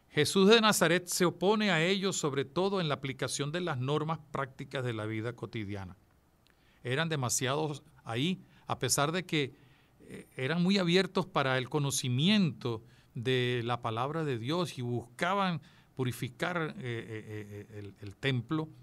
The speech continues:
es decir, la, la, la vida religiosa, eran también demasiado estrictos en el cumplimiento del sábado, los rituales de pureza, las tradiciones de los antiguos, el pago de los diezmos,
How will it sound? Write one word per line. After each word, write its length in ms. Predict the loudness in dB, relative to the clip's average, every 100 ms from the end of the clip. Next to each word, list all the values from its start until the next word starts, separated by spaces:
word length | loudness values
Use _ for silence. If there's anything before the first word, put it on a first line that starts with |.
| -20 -10
es 120 | -6
decir, 360 | -6 -2 -2 -2
la, 260 | -4 -4
la, 200 | -4 -8 -8
la 120 | -8
vida 220 | -4 -4
religiosa, 640 | -4 -4 -4 -4 -6 -8 -14 _ -20 -20 _ -4
eran 500 | -2 0 -2 -4 -8
también 600 | -6 -4 -2 -4 -4 -8
demasiado 580 | -6 -4 -4 -2 -2 -2
estrictos 640 | -2 -2 -4 -4 -10 -10 -12 -20 -10
en 120 | -6
el 100 | -6
cumplimiento 640 | -6 -8 -6 -6 -6 -4
del 180 | -6 -4
sábado, 560 | -2 -2 -2 -2 -6 -8 -16 _ _ -4
los 120 | -2
rituales 400 | 0 -2 -2 0
de 100 | -2
pureza, 640 | -2 0 0 0 -2 -6 -10 -18 -20 -6
las 160 | -4
tradiciones 520 | 0 0 0 0 -2 -2
de 80 |
los 140 | -2 -2
antiguos, 680 | -4 -2 -2 -2 -4 -6 -8 -2
el 160 | -2
pago 340 | 0 0 2 2
de 100 | 0
los 180 | 0
diezmos, 580 | 0 0 0 -4 -8 -10